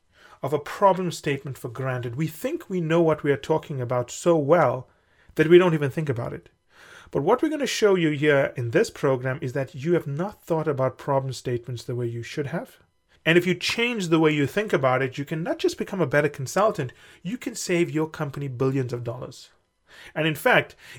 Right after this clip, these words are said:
if you're a consultant or you a partner in a consulting firm, we have many people in that industry who are subscribers, I would strongly recommend you think carefully about how you build a practice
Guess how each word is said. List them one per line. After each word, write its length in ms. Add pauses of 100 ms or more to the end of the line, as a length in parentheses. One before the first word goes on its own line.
if 120
you're 160
a 60
consultant 880
or 160
you 360
a 40
partner 440
in 80
a 20
consulting 500
firm, 240
we 120
have 120
many 220
people 480 (300)
in 80
that 160
industry 500
who 140
are 60
subscribers, 800 (800)
I 180
would 180
strongly 460
recommend 460
you 120
think 400
carefully 420
about 140
how 140
you 140
build 260
a 40
practice 640